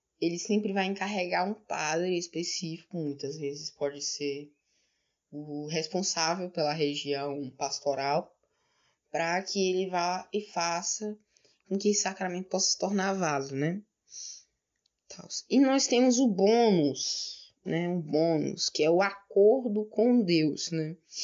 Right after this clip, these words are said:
Você pode encontrar isso no ucat,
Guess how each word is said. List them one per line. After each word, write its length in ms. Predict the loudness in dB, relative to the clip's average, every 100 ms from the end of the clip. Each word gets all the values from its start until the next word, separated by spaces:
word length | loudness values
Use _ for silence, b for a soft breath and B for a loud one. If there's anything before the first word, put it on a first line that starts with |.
| B B B B
Você 100 | -4
pode 240 | 0 2 2
encontrar 560 | 2 0 0 2 2
isso 260 | 2 2 4
no 240 | 4 2 2
ucat, 840 | 4 4 2 -2 0 0 -2